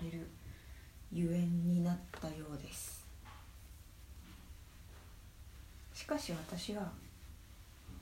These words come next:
彼を見ていて、とても豊かな人だと思いました。というの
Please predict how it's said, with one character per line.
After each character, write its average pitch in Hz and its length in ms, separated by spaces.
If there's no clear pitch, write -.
彼 240 240
を 180 40
見 170 160
て 175 140
い 160 40
て、 - 240
と - 100
て 226 120
も 240 120
豊 254 280
か - 60
な 165 100
人 190 220
だ 175 80
と 208 140
思 165 220
い 156 40
ま 151 160
し - 140
た。 - 80
と 233 80
い 233 140
う 208 60
の 170 60